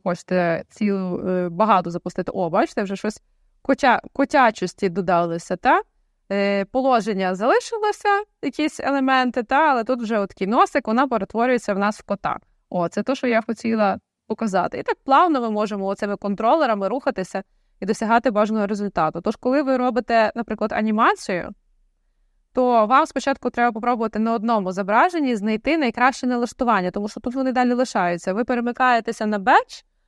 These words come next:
е, але оце все залишається саме так. Тобто ви собі можете відтестувати на одній картинці, знайти бажаний стиль, а далі його собі запустити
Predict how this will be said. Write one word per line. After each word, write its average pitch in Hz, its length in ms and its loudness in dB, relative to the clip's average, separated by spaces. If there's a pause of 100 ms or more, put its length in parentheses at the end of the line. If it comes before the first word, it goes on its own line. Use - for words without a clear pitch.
(340)
е, 220 280 2
але 262 260 2
оце 320 320 2
все 330 280 2
залишається 254 1120 0
саме 269 340 2
так. 180 260 0
Тобто 202 240 -4
ви 247 100 4
собі 269 160 -2
можете 247 300 0
відтестувати 247 680 0
на 247 140 2
одній 294 300 0
картинці, 202 520 -2
знайти 208 320 -2
бажаний 254 420 0
стиль, 403 320 0
а 220 100 4
далі 277 320 2
його 233 200 0
собі 220 200 -4
запустити 226 600 -4